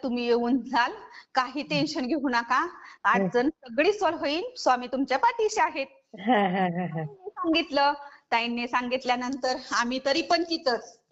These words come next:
Speaker 2: अरे बापरे. हां.
Speaker 1: आम्ही पण तिथंच मेन हायवेवरच.
Speaker 2: हां,
Speaker 1: अ,
Speaker 2: हां.
Speaker 1: गाडीच थोडी साईडला घेतली.
Speaker 2: हां.
Speaker 1: ताई, विशेष म्हणजे पुन्हा ते, अ,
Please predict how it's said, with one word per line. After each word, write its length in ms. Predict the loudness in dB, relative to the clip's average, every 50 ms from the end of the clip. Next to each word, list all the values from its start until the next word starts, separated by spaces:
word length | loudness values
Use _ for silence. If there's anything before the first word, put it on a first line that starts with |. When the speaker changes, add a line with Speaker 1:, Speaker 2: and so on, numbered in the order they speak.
| _ _ -4
Speaker 2:
अरे 260 | 0 2 4 4 4
बापरे. 360 | 4 4 2 0 0 -2 -2
हां. 280 | -2 0 0 0 0 -2 -4 -8 -12 _ _ _ _
Speaker 1:
आम्ही 220 | -8 -6 -6 -6 -2
पण 140 | 0 0 0 0 -4 -4 -4
तिथंच 480 | -2 2 2 2 2 0 -4 -12 -8 -6 -2
मेन 180 | -2 0 0
हायवेवरच. 840 | -2 0 2 2 2 4 4 2 2 2 0 -2 -4 -6 -8 -14 -20 -16 -4 0
Speaker 2:
हां, 140 | 0 2 4
Speaker 1:
अ, 40 |
Speaker 2:
हां. 180 | 4 4 2 2 0 -4 _ _ _ -2
Speaker 1:
गाडीच 460 | 0 0 0 2 -2 -4 -6 0 2
थोडी 220 | 2 2 2 2
साईडला 380 | 0 0 0 0 0 0 -2 -2
घेतली. 420 | -2 -2 -4 -4 -8 -8 -10 -14 _ -20 -18 -18 -16 -4
Speaker 2:
हां. 100 | 0 2
Speaker 1:
ताई, 180 | 2 2 2
विशेष 360 | 0 -4 -6 -8 _ -18 -14 -6
म्हणजे 340 | -2 0 0 0 0 0 -2
पुन्हा 400 | -4 -4 -2 2 4 4 4 4
ते, 220 | 2 0 -2 -2 0
अ, 120 | 0 0